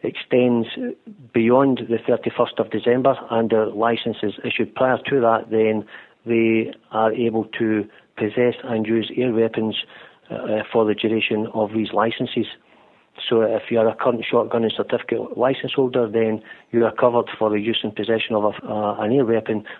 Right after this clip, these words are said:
for the duration of these licences. However, if you wish to purchase an air weapon after the, on or after the thirty-first of December, then they would require a separate certificate, and they can apply for a certificate, and it would cost them five pounds.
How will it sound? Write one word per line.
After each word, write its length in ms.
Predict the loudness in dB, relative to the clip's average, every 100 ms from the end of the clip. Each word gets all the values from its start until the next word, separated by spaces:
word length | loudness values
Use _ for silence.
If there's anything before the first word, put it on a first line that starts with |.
| _ 0
for 180 | 2
the 60 | 2
duration 460 | 0 0 0 -2 -2
of 240 | -2 -2
these 200 | -2 0
licences. 520 | 0 0 -2 -2 -4 -4 -14 -20 -20 _ _ -2
However, 440 | 4 6 6 4
if 160 | 2 0
you 80 | 0
wish 200 | 0 0
to 80 | -6
purchase 520 | 0 0 2 -2 -2
an 140 | -2 0
air 140 | 2
weapon 440 | 2 0 0 -4 -4 -16 -20 -20 _ -2
after 420 | 0 2 2 0
the, 560 | 0 0 2 0 -4 -16 _ _ _ _ -20 -8
on 240 | 2 4 4
or 100 | 2
after 280 | 0 0 -4
the 120 | -2
thirty-first 520 | -4 -4 -4 -4 -4
of 80 | -6
December, 500 | -2 0 2 0 -2
then 420 | -2 0 0 -2 -2
they 120 | 0
would 200 | 0 -2
require 420 | -6 -2 0 0
a 100 | -2 -2
separate 260 | -4 -4 -6
certificate, 540 | -4 -4 -6 -8 -8 -14 -20 -10 -2
and 180 | 0 0
they 40 |
can 160 | 0 -2
apply 320 | 0 0 0
for 200 | 0 0
a 40 |
certificate, 560 | -2 -4 -4 -2 -4 -4
and 180 | -4 -2
it 40 | -4
would 160 | -4
cost 240 | -4 -4 -6
them 120 | -10 -2
five 180 | -2 -2 -2
pounds. 300 | -2 -2